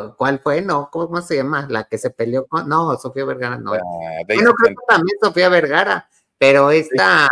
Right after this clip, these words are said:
Speaker 2: Sí.
Speaker 1: um, Daisy, Daisy Fuentes, güey, hermosa, ¿no? Bueno, ahí le podemos ver a Cristi-, bueno, la misma Valeria Lieberman, que está guapísima,
Speaker 2: Y que
Speaker 1: ¿no?
Speaker 2: se ve mejor hoy.
Speaker 1: Ujú, bueno.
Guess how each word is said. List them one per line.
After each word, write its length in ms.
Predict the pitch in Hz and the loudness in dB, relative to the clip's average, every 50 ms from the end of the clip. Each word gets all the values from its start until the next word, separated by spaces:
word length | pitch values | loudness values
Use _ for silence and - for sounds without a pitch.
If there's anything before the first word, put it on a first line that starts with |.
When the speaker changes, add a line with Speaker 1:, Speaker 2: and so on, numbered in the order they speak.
| 120 113 | 2 0
Speaker 2:
Sí. 60 | 107 | 0
Speaker 1:
um, 280 | 95 95 95 92 90 90 _ _ _ _ _ | -2 -4 -6 -12 -16 -18 _ _ _ _ _
Daisy, 920 | - 117 156 175 190 208 208 - - 180 170 160 147 127 113 101 - _ _ _ _ | 0 4 4 4 4 4 0 0 2 4 4 4 4 2 0 -4 -6 _ _ _ _
Daisy 580 | - 117 107 127 151 156 156 - - 185 160 - | -14 -8 -4 -4 -4 -4 -4 -6 -6 -4 -4 -4
Fuentes, 580 | - - 151 170 185 185 - 180 147 113 92 - _ _ _ _ _ _ _ _ _ _ _ | -4 -2 -2 -2 -2 -2 -2 0 0 0 -2 -4 _ _ _ _ _ _ _ _ _ _ _
güey, 320 | 123 131 170 208 185 165 | -4 0 0 2 2 2
hermosa, 800 | 160 170 160 160 151 156 160 175 190 185 - 185 156 123 - - - _ _ _ _ _ _ _ _ _ _ _ _ _ | 0 0 0 0 0 2 4 4 4 2 0 -4 -4 -4 -4 -8 -16 _ _ _ _ _ _ _ _ _ _ _ _ _
¿no? 440 | - 113 120 156 196 214 - - - _ _ _ _ | -6 -4 -2 -2 -2 -4 -8 -16 -20 _ _ _ _
Bueno, 220 | - 214 233 240 226 | -8 -6 -2 -2 0
ahí 260 | 214 208 214 226 226 | 0 0 -2 -2 -2
le 140 | 226 220 214 | -2 -4 -2
podemos 520 | - 175 165 170 175 180 180 180 165 160 156 | 0 -2 0 0 -2 -2 -4 -4 -6 -4 -2
ver 200 | 165 165 170 165 | -2 0 0 2
a 240 | 156 147 127 - | 2 0 0 -2
Cristi-, 260 | - 156 165 160 - - | -4 -6 -8 -8 -6 -4
bueno, 220 | 156 170 185 180 | -2 -2 0 0
la 160 | 165 156 139 | 0 0 0
misma 300 | 143 151 160 170 170 160 | 0 -2 -2 0 0 0
Valeria 420 | 151 120 117 127 139 143 151 147 139 | 0 0 0 0 0 0 0 0 0
Lieberman, 540 | 135 135 127 127 135 135 139 147 180 180 | 0 -2 0 0 0 0 -2 -4 -6 -6
que 80 | 170 127 | -8 -10
está 180 | - - 123 120 | -10 -8 -8 -6
guapísima, 720 | 113 123 110 101 - 123 135 131 - 156 135 113 110 - _ _ _ _ _ _ | -4 -4 -6 -6 -6 -10 -12 -10 -10 -10 -10 -10 -12 -14 _ _ _ _ _ _
Speaker 2:
Y 80 | - 87 | -20 -10
que 100 | - - | -8 -6
Speaker 1:
¿no? 40 | 82 | -4
Speaker 2:
se 60 | 95 | -2
ve 120 | 98 95 95 | -2 -2 -2
mejor 300 | 98 87 - - 80 85 | -4 -6 -8 -6 -6 -4
hoy. 180 | 101 120 131 _ _ _ _ _ _ _ _ _ _ | -4 -6 -8 _ _ _ _ _ _ _ _ _ _
Speaker 1:
Ujú, 460 | - 117 120 120 131 175 185 202 185 - _ | -10 -10 -10 -10 -10 -12 -14 -14 -16 -20 _
bueno. 320 | - 131 156 190 226 220 | -10 -4 -2 -2 -2 -2